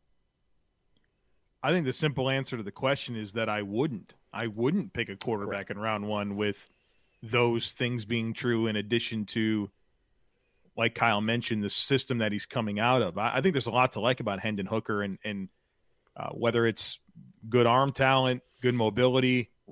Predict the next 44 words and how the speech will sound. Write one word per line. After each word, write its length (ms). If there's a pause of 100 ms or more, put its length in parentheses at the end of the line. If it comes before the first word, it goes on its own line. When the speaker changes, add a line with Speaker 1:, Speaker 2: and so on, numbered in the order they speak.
(300)
Speaker 1:
like, 160
intangibles 840
are 220
awesome, 540
right? 320
Big 180
time 260
leader. 400
You 220
love 440 (380)
the 100
adversity 500
that 100
he's 160
been 240
through 220
as 140
a 80 (120)
college 460
player 400
and, 180
and 260
really 240
rose 460
to 60
the 100
top. 380
And 120
let's 200
be 160
honest, 280
like, 180
if 100
he 80
finishes 520
out 220
last 340
year, 160
he's 200
probably 360
the 60
Heisman 420
Trophy 400
winner. 240